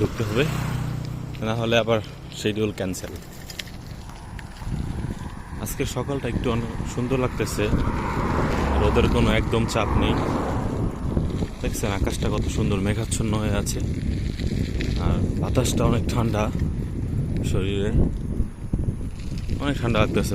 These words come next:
বাতাসটা। যাই হোক, আজকের ওয়েদারকে আমি হান্ড্রেডে হান্ড্রেডই দিব, ঠিক আছে? একটুকু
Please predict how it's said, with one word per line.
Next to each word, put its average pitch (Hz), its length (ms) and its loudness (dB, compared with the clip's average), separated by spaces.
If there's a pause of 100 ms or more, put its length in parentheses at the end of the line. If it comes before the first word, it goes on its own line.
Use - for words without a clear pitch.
বাতাসটা। - 360 2 (1400)
যাই 113 220 4
হোক, 147 120 2 (1300)
আজকের - 300 6
ওয়েদারকে 139 400 8
আমি 135 100 8 (100)
হান্ড্রেডে 117 400 6
হান্ড্রেডই 104 360 4
দিব, 92 140 4 (100)
ঠিক 135 160 2
আছে? - 140 0 (380)
একটুকু 110 300 0